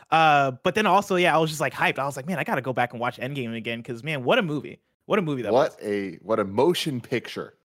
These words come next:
Speaker 2: That's what they call 'em back in my day, Bless.
Speaker 1: Motion picture. Have you wa-,
Speaker 2: Mm-hmm.
Speaker 1: has, has there be-, has there been anything as hyped as Endgame? Like, in terms of a movie
Speaker 2: In the
Speaker 1: release?
Speaker 2: world? No,
Speaker 1: In the
Speaker 2: never.
Speaker 1: world.
Speaker 2: Just period.
Speaker 1: Yeah,
Speaker 2: I don't think
Speaker 1: I don't
Speaker 2: so.
Speaker 1: think so. I don't think
Speaker 2: Yeah.
Speaker 1: so at all.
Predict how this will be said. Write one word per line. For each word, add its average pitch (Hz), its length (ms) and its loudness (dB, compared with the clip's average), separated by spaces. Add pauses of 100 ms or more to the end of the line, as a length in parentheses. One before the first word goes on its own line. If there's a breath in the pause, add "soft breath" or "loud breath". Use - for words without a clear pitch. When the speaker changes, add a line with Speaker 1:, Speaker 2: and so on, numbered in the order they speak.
(240)
Speaker 2:
That's - 100 -20
what 90 100 -14
they 85 80 -10
call 82 280 -6
'em 78 80 -12
back 82 220 -10
in 85 60 -14
my 82 180 -10
day, 73 160 -14
Bless. 73 420 -12 (300)
Speaker 1:
Motion 139 280 -6
picture. - 460 -12 (380 soft breath)
Have 208 100 0
you 330 200 2
wa-, 165 180 -4
Speaker 2:
Mm-hmm. - 80 0
Speaker 1:
has, 180 180 2
has 180 140 -2
there 254 180 2
be-, - 160 -2
has 165 160 -2
there 285 160 2
been 240 220 -2
anything 156 340 -4
as 120 220 -6
hyped 117 180 -4
as 120 80 -14
Endgame? 113 380 -10 (120)
Like, 147 140 -4
in 156 80 -8
terms 139 240 -4
of 131 120 -2
a 120 60 -4
movie 120 140 2
Speaker 2:
In 131 80 6
the 117 80 6
Speaker 1:
release? 95 160 2
Speaker 2:
world? 120 380 6
No, 107 260 4
Speaker 1:
In 147 140 -4
the 135 40 -4
Speaker 2:
never. 110 180 4
Speaker 1:
world. 90 160 -2 (460)
Speaker 2:
Just - 240 -6
period. 95 460 0 (360)
Speaker 1:
Yeah, 123 200 -4
Speaker 2:
I 101 60 2
don't 101 120 -2
think 95 140 -6
Speaker 1:
I 127 60 -8
don't 139 80 -4
Speaker 2:
so. 85 40 -4
Speaker 1:
think 127 140 -10
so. 120 240 -8 (520)
I - 80 -12
don't 87 80 -2
think 87 100 -2
Speaker 2:
Yeah. 90 60 -8
Speaker 1:
so 120 100 -6
at 120 80 -6
all. 117 240 -8